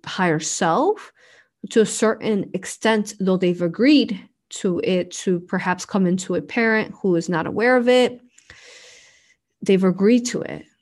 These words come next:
It, that's why they say that we are absolutely insane, because we are the bravest souls, because we're coming into this inverted matrix,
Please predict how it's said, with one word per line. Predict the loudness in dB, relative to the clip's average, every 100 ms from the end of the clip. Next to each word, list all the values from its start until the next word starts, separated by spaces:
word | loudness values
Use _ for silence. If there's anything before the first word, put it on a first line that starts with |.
| _
It, | -6 -2
that's | -2 -2 -2
why | 2 4
they | 4 2
say | 2 0 2 2
that | 2 2
we | 2 2
are | 0 0 0 -2 -4 -14 -20 -20 _ -2
absolutely | 0 0 2 2 2 0 0
insane, | 0 0 0 2 4 2
because | 0 0 -2 -2
we | 0 2 2
are | 4 4 2 0
the | -4 -4
bravest | -2 2 4 4 2 -2 -2
souls, | 0 2 2 0 -6 -16 -20 -20 -20 _ -10
because | -2 0
we're | 0
coming | 0 0 0 2
into | 0 -2 -2 -4
this | 0 -2 -2 -10 _ -4
inverted | -2 0 0 0
matrix, | 0 0 0 0 0 -2 -10